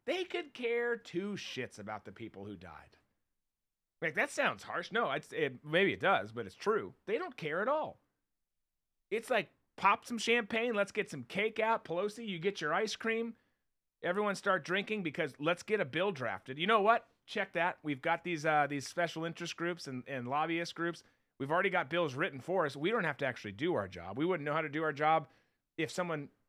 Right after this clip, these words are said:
you know, asked us to. Like, we just don't know. So, but we'll put this bill forward. Anyways, they love it because it's huge for them.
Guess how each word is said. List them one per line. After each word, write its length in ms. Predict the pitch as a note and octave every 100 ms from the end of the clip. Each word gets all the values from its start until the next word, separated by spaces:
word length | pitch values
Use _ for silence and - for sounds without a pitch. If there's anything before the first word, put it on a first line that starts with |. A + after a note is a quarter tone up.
| _ _ -
you 140 | C#3+
know, 240 | A#2+ A#2 B2 _ _ _ _ _ _ _ _ _ _ -
asked 280 | D3+ G3 C3
us 80 | A2+
to. 140 | G2+
Like, 100 | A#2
we 80 | C3+
just 140 | D#3+ F3
don't 160 | D#3+
know. 280 | F3+ A3 B2+
So, 200 | A2 D#3+
but 220 | C3 D#3+ D#3
we'll 120 | D#3+
put 240 | - F3
this 180 | A3 B3+
bill 180 | D#3+ B2+
forward. 300 | - G2+ G2
Anyways, 420 | G3+ G#3 G#2 - _ _ _ _ -
they 200 | G#3 C4
love 300 | F#3 A3 -
it 300 | - - - _
because 340 | - E3 F#3+ D#3
it's 200 | E3 -
huge 360 | A3 C4 B3 -
for 120 | A2+
them. 180 | D#2+